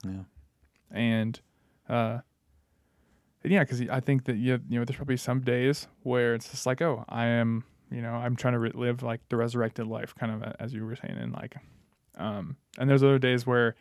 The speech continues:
Speaker 2: well, you know, that's not my main focus,
Speaker 1: Mm-hmm.
Speaker 2: and those are, and then,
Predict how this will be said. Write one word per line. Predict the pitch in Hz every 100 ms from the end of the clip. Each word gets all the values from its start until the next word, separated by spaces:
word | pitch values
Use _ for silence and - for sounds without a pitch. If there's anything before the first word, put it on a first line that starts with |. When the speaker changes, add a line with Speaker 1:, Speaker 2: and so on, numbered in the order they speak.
| _ _
Speaker 2:
well, | - - -
you | -
know, | 120
that's | 120 113 -
not | 113 113
my | 117 110
main | 110 117
focus, | 123 117 - - - -
Speaker 1:
Mm-hmm. | 95
Speaker 2:
and | 113 113
those | 113 117
are, | 110 113 - _ _ _ _ _ _ _ -
and | 120 120
then, | 113 110 107 110